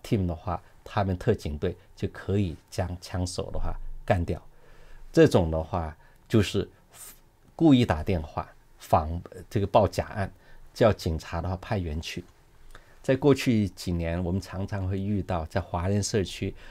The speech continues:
也出现了很多这种的话，就是大麻屋，竞争对手，然后发现的话，哦，我的竞争对手的种大麻价钱呢比我便宜，然后他就故意打电话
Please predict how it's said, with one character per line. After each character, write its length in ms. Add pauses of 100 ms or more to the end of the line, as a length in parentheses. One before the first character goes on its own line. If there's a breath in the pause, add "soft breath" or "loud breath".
(160 loud breath)
也 120
出 220
现 180
了 80
很 220
多 100
这 160
种 280
的 100
话， 220
就 160
是 180
大 240
麻 220
屋， 180 (840 soft breath)
竞 200
争 160
对 160
手， 200 (540)
然 160
后 160
发 240
现 260
的 80
话， 300 (120)
哦， 260
我 160
的 80
竞 200
争 140
对 160
手 180
的 120
种 200
大 160
麻 140
价 240
钱 180
呢 160
比 80
我 140
便 320
宜， 160 (380 loud breath)
然 160
后 120 (140)
他 180
就 200
故 180
意 100
打 220
电 180
话 300